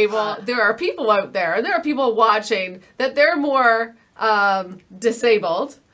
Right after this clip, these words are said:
Speaker 1: than, uh, the girl I'm seeing right here in front of me. So I just, you know, wanna put that out there for all you watching. But, uh, you know, the, eh, something that we're defined by is different.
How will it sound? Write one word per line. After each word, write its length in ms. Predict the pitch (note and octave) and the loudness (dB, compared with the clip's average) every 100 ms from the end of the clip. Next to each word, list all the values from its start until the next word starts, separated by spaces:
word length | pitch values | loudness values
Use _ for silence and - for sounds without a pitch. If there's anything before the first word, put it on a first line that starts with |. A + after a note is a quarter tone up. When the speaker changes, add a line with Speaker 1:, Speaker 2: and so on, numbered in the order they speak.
| _ | _
Speaker 1:
than, 760 | G3 A3+ G#3 F#3+ F#3 F#3 G3 - - | -6 -2 0 0 -2 -4 -10 -10 -4
uh, 400 | F#3+ F3+ F3 D#3 | -2 -2 -2 -6
the 160 | F3 F#3+ | -8 -4
girl 280 | A#3 C4+ | 0 2
I'm 180 | G3 G#3+ | 2 0
seeing 340 | A3+ A#3+ F#3+ F3 | -2 -4 -6 -4
right 180 | G3 | -6
here 220 | G3 G#3 F#3 | -4 -4 -4
in 100 | F3+ | -4
front 240 | G#3+ F3+ | -6 -6
of 80 | D#3+ | -8
me. 160 | D#3+ | -10
So 180 | F3+ A#3 | -8 -2
I 140 | G3 G#3+ | 0 0
just, 260 | A#3 - G#3 | -4 -10 -12
you 100 | G3 | -12
know, 100 | D3+ | -10
wanna 180 | E3 E3+ | -8 -8
put 180 | A3+ - | -8 -6
that 140 | C#3+ | -6
out 160 | D#3+ D3+ | -8 -10
there 120 | - | -14
for 140 | D#3 E3 | -12 -12
all 120 | - - | -12 -14
you 60 | |
watching. 460 | - - - - - - C#4+ | -12 -12 -14 -20 -20 -20 -20
But, 400 | G3+ F#3 - - | -6 -6 -6 -10
uh, 300 | F3 D#3+ D#3+ - | -8 -6 -8 -10
you 100 | G3 | -10
know, 200 | F3+ D#3+ | -10 -8
the, 340 | E3 D#3 D#3 - | -8 -8 -8 -8
eh, 240 | - D3+ | -10 -10
something 500 | - A3 A3 A3 G#3+ | -8 -6 -2 -2 -2
that 360 | F#3+ F3 D#3 - _ | -4 -4 -6 -14 _
we're 160 | G3+ A3 | -2 -2
defined 500 | G3+ F#3 F#3+ F#3 G3 | -2 -6 -6 -4 -6
by 160 | F3+ D#3+ | -6 -6
is 140 | D#3+ D#3 | -8 -10
different. 580 | F#3+ F#3 - - - | -10 -10 -12 -14 -20